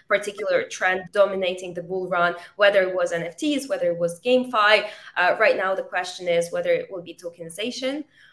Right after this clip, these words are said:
Um, 'cause tokenization and specifically, uh, liquidity providing for tokenized assets might unlock new capital.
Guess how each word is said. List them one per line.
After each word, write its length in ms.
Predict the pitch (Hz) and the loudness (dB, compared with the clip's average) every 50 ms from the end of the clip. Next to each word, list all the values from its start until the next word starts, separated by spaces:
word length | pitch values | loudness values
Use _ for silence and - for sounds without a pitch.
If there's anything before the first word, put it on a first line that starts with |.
| _ - - | _ -8 -2
Um, 340 | 190 190 185 190 - - - | 2 4 4 4 2 0 -6
'cause 220 | - 233 220 - | -8 -8 -8 -4
tokenization 840 | - 262 - 262 381 349 359 302 247 220 226 226 - 226 202 196 - | -2 -2 -2 -2 -2 -4 -4 -2 -2 -2 -2 -4 -4 -6 -6 -6 -6
and 140 | 208 208 202 | -6 -6 -8
specifically, 1080 | - - - 254 247 254 269 294 294 311 302 302 - 262 254 254 247 247 240 240 247 - - - - - | -8 -4 -4 -4 -2 -2 -6 -6 -6 -6 -8 -8 -6 -6 -4 -2 -2 -2 -4 -6 -8 -14 -18 -20 -12 -6
uh, 360 | - 208 208 202 202 190 - 202 | -2 2 2 4 4 4 2 0
liquidity 460 | 202 - - 254 254 254 254 247 - | -2 0 4 4 4 4 2 -2 -12
providing 520 | - 196 190 190 175 170 170 160 170 170 - _ | -12 -8 -4 0 0 0 0 -4 -8 -12 -16 _
for 140 | - 208 196 | -14 -14 -10
tokenized 480 | 202 202 196 202 196 180 175 175 175 - | -8 -8 -8 -6 -6 -4 -4 -4 -4 -4
assets 600 | 156 185 185 - - - - - - - - - - _ - | -4 -4 -4 -6 -10 -10 -10 -12 -10 -12 -12 -12 -14 _ -2
might 320 | 214 214 220 226 226 226 - | 2 4 4 4 2 0 -2
unlock 540 | 208 208 202 202 190 180 175 170 170 - - | -4 -2 -2 -2 0 0 0 0 -2 -4 -10
new 120 | 190 185 | -16 -16
capital. 600 | - - 240 220 - - - - - - - - | -10 -4 -4 -4 -4 -4 -10 -16 -16 -18 -18 -18